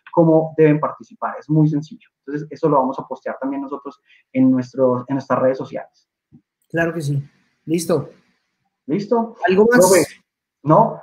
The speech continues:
Speaker 1: por acá nos preguntan, eh, en las redes, ¿solo Instagram, solo Facebook? Ojalá en las dos, pero si
Speaker 2: En las
Speaker 1: es
Speaker 2: dos, entre más likes
Speaker 1: Exacto.
Speaker 2: tengan, mejor.
Speaker 1: Si tienen solo Facebook, pues bueno, solo Facebook, pero si tienen Instagram y,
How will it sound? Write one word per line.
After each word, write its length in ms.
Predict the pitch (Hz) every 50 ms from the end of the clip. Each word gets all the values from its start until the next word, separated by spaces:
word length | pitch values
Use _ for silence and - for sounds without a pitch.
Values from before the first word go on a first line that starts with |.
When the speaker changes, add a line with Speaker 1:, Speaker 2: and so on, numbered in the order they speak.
| - -
Speaker 1:
por 100 | - 165
acá 440 | 165 165 - 180 175 170 170 170 170
nos 180 | 175 202 208 208
preguntan, 840 | 220 190 175 214 226 214 202 190 180 175 180 185 185 190 185 -
eh, 540 | - 156 156 156 156 156 156 156 151 151 156 156
en 140 | 165 165 165
las 160 | 165 156 156
redes, 320 | 160 175 180 190 196 202 196
¿solo 300 | - - 175 170 170 185
Instagram, 500 | 196 208 202 - 208 202 196 202 190 185 -
solo 220 | 175 160 165 160
Facebook? 420 | 190 190 202 202 196 196 196 - -
Ojalá 220 | 131 139 135 135 131
en 60 | 139
las 160 | 151 156 156
dos, 420 | 170 170 156 160 - - - - _ _ _ _ _ _ _ _ _ _ _ _ _ _ _
pero 280 | - 143 147 151 156 151
si 120 | 151 160
Speaker 2:
En 60 | 156
las 80 | 156 156
Speaker 1:
es 60 | 147 156
Speaker 2:
dos, 220 | 214 226 - 180
entre 240 | 170 160 - 180 170
más 140 | 165 165 175 170 -
likes 260 | 214 214 226 226 220
Speaker 1:
Exacto. 180 | - - - 226
Speaker 2:
tengan, 440 | 226 240 240 240 240 233 226 233 - _
mejor. 420 | 185 170 160 160 170 160 143 - -
Speaker 1:
Si 100 | - 202
tienen 280 | 202 202 190 202 220 214
solo 240 | - 233 226 226
Facebook, 420 | - 254 269 262 254 247 269 - -
pues 140 | 170 147 -
bueno, 360 | 143 127 104 - - - _ _ _
solo 220 | - - 156 170 165
Facebook, 320 | 165 135 107 104 - _ _ _ _ _ _ -
pero 460 | 160 156 165 170 180 190 202 180 -
si 140 | - 147 131
tienen 300 | - 147 143 139 147 156
Instagram 520 | 165 170 165 - 175 160 160 156 147 - - -
y, 260 | 117 113 113 107